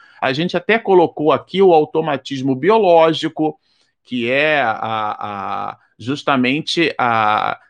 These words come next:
a definição do automatismo biológico, né, a realização de atos sem intervenção da vontade consciente, ou seja, o batimento do nosso coração, a gente não comanda ele.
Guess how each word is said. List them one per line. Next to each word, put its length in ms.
a 120
definição 720
do 80
automatismo 680
biológico, 720
né, 120
a 60
realização 680
de 200
atos 680
sem 420
intervenção 800
da 140
vontade 640
consciente, 1040
ou 100
seja, 340
o 40
batimento 800
do 100
nosso 380
coração, 680
a 80
gente 260
não 200
comanda 760
ele. 400